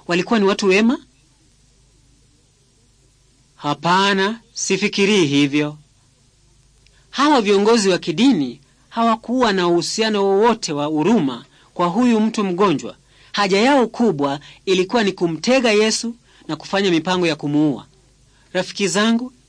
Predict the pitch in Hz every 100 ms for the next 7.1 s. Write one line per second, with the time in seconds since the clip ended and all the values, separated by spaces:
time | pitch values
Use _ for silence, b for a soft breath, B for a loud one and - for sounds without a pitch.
0 | - 208 - 320 285 - - 302 240 220
1 | 220 202 - 240 226 196 185 190 143 127
2 | 139 135 127 123 135 135 - 98 _ _
3 | _ _ b b b b b b b 131
4 | 143 214 214 151 135 135 165 - - 208
5 | 208 - 208 214 233 190 175 180 165 156
6 | 165 170 208 185 156 151 147 143 160 131
7 | 101